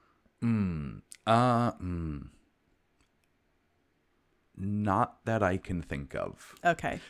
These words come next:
Speaker 1: Like, the, there's one part that we'll get into in the spoiler one where I read through it and realized, "Oh, this,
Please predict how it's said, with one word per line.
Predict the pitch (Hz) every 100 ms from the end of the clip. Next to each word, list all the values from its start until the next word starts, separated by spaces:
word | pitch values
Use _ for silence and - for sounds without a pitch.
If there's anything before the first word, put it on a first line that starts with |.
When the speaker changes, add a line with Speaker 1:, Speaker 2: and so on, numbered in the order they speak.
| -
Speaker 1:
Like, | 117 107 107 101
the, | 123 117
there's | 110 107 120 104
one | 107 104 123 151
part | 151 135 123 107
that | 101
we'll | 95
get | 92 92
into | 104 107 135
in |
the | 135
spoiler | - 113 98 90
one | 80 73 80 - - _ _ _
where | 98 101 98 95 90 90 - - - - -
I | 95 107
read | 113 117
through | - - 104 95
it | -
and | 90 92
realized, | 95 92 92 90 85 - _ _ _
"Oh, | 123 135 80 65 - - 95 -
this, | 104 117 - - -